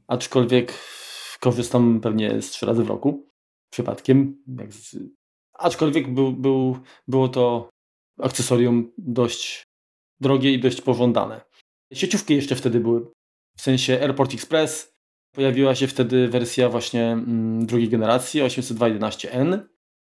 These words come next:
Dalej pojawił się iPad Air, e, iPad Touch piątej generacji. Również, e, AirPort Extreme i Apple Time Capsule A C, tak, osiemset dwa jedenaście A C i, czyli to była chyba bodajże piąta generacja. Jeżeli chodzi o Air-,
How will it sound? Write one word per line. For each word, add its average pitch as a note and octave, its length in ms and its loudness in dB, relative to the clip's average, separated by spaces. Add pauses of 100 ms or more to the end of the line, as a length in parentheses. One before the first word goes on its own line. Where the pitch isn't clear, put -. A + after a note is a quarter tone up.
(120)
Dalej C3 360 2
pojawił B2 360 2
się A#2 240 -4
iPad A#2+ 340 -6
Air, C#3 440 0 (440)
e, C3+ 340 2
iPad C#3 340 -2
Touch D3 320 -2
piątej B2 300 0
generacji. A#2 1000 -2 (540)
Również, C#3 680 -2
e, B2+ 360 2
AirPort C3+ 440 0
Extreme D3 480 0
i B2+ 500 2
Apple B2+ 220 -4
Time B2+ 200 2
Capsule A#2+ 460 0 (560)
A C3 160 -2
C, C3 400 2 (260)
tak, A#2+ 220 -4
osiemset B2 320 -2
dwa A#2+ 120 2
jedenaście A#2+ 420 2
A A#2 60 0
C A2+ 340 -2
i, A#2+ 300 -4 (460)
czyli B2 200 -2
to B2 80 -2
była A#2+ 160 2
chyba A#2+ 140 0
bodajże A2+ 240 -6
piąta A#2+ 220 -4
generacja. A2+ 560 0 (560)
Jeżeli A2 220 -4
chodzi A2+ 300 -2
o - 20 0
Air-, A#2+ 220 -2